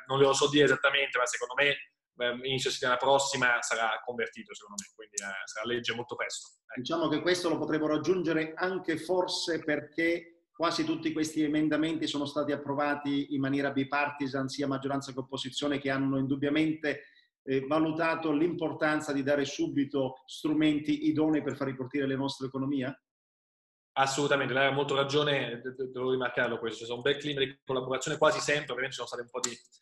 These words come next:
Speaker 1: a-, attriti a volte su certe questioni, ma in generale su queste questioni principali che lei ha detto, il tasso, eh, la lunghezza dei prestiti, il merito creditizio, l'autocertificazione, il,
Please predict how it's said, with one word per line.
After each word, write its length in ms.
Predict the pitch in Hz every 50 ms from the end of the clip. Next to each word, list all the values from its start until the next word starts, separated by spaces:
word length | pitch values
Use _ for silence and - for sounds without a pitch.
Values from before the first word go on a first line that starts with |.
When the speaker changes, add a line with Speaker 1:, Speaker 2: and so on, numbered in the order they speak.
| _ _ -
Speaker 1:
a-, 220 | 127 123 120 -
attriti 460 | 123 127 - - 139 151 156 156 151
a 40 | 131
volte 280 | 123 127 135 131 131 123
su 120 | 117 -
certe 260 | - - 135 127 135 -
questioni, 300 | 131 127 - 151 151 143
ma 80 | 131
in 80 | 123 123
generale 300 | 123 123 135 135 135 127
su 100 | - -
queste 240 | 147 135 - 151 -
questioni 260 | 143 - 143 135 131
principali 420 | 135 127 127 - - 135 131 127
che 80 | - 127
lei 100 | 127 123
ha 80 | 120 120
detto, 320 | 127 123 113 - - 113
il 140 | 110 107 -
tasso, 640 | - 131 120 117 - - - - 123 117 117 117 - _ _ _ _ -
eh, 260 | 120 117 117 110 110
la 100 | 113 117
lunghezza 520 | 117 123 127 123 123 117 113 - - - 120
dei 100 | 120 110
prestiti, 600 | 123 113 113 113 - - 117 101 120 117 113 113 - _ _ _ _
il 120 | - 123 123
merito 260 | 127 123 127 127 127
creditizio, 440 | - 127 123 117 131 123 - - 123
l'autocertificazione, 1120 | 120 120 131 123 - - - - 123 131 127 123 - - 131 123 123 123 120 120 120 123 -
il, 140 | 135 127